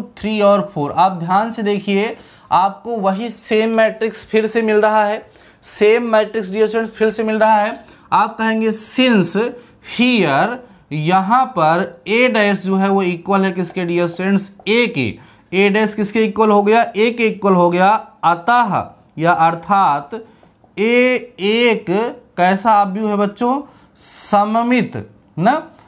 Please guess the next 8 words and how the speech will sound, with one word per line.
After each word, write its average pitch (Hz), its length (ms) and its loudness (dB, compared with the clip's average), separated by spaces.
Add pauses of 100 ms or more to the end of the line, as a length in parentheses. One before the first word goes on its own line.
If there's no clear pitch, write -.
(180)
सममित 196 880 -2
मीन्स 214 460 -4 (480)
सिमेट्रिक 202 800 -2 (340)
मैट्रिक्स 175 800 -2
है, 135 240 -2
सममित 165 540 -4
आव्यूह 147 500 0
है। 104 120 -8